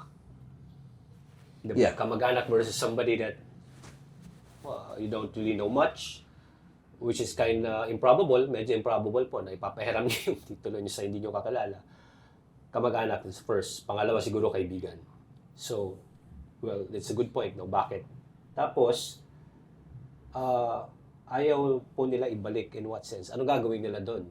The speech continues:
Speaker 1: Attorney, di ba? Ano
Speaker 2: Yes.
Speaker 1: gagawin nila sa papeles? Anong pwede nilang magawa sa papeles na yun? But my first question is,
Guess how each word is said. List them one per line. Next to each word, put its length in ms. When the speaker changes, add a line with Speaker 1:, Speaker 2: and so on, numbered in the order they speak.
Speaker 1:
Attorney, 340
di 80
ba? 100
Ano 100
Speaker 2:
Yes. 120
Speaker 1:
gagawin 240
nila 160
sa 80
papeles? 440
Anong 200
pwede 260
nilang 300
magawa 240
sa 160
papeles 420
na 100
yun? 120
But 120
my 140
first 220
question 320
is, 260